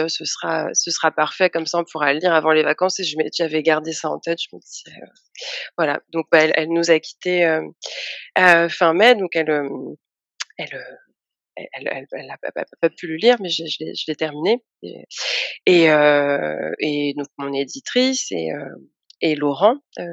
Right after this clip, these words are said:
qui, euh, Beccaria, qui, qui a pris la, la, la direction temporaire des éditions de l'Iconoclaste, l'ont lu en janvier, en juillet. Ils m'ont appelé, euh, pendant mes vacances, là, et on commence les corrections dès, euh,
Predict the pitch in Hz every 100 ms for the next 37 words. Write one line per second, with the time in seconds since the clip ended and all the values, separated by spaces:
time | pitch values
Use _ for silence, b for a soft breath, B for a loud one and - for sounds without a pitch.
0 | 165 - - 170 165 170 165 B B B
1 | B B B - - 160 160 208 233 -
2 | 202 185 - 185 170 - 190 180 175 165
3 | 165 160 160 165 165 - 185 180 170 170
4 | 170 170 160 156 151 - 170 170 - 147
5 | 151 - 185 185 - 151 156 175 165 151
6 | 143 151 - 151 156 156 - 147 196 247
7 | 247 240 226 180 165 143 - - 170 165
8 | 156 151 _ 165 156 139 143 127 220 262
9 | - 180 156 156 147 160 180 - 165 156
10 | 143 127 - 180 185 160 170 175 165